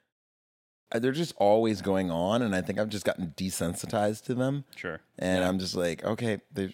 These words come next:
Speaker 1: like, you know, like, we need to figure this thing out." And I, this, in my mind, basically all of Oregon,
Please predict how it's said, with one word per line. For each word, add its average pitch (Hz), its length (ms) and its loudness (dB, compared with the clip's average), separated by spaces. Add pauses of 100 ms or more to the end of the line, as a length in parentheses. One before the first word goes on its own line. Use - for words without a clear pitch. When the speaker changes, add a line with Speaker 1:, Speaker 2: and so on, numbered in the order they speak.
(140)
Speaker 1:
like, 95 140 -4 (180)
you 90 100 -2
know, 82 240 -2 (240)
like, - 80 -8 (220)
we 98 100 -2
need 101 120 2
to 98 60 0
figure 104 220 -4
this 95 140 -6
thing 101 160 0
out." 90 320 2
And 85 120 -2
I, 85 100 -2
this, 95 280 -6
in - 160 -6
my 92 180 0
mind, 85 400 0 (840)
basically 98 760 0 (140)
all 95 280 6
of 87 180 0
Oregon, 90 440 2